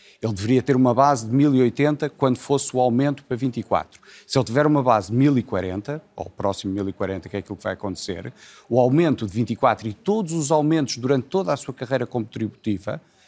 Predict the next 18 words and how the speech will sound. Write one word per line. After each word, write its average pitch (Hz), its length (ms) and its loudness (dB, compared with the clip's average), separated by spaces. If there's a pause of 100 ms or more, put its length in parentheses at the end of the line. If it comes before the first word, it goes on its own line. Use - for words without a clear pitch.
(180)
não 160 360 4
vão 147 260 2
refletir 147 600 0
o, 165 460 -8
o 139 140 0
aumento, 147 480 0
de, 143 320 -2
a 135 140 0
totalidade 135 560 2
do 135 60 -4
aumento 135 240 -2
de - 20 -6
dois 131 120 -4
mil 135 120 -2
e - 20 -4
vinte 135 180 -6
e 147 60 -6
três. 113 260 -4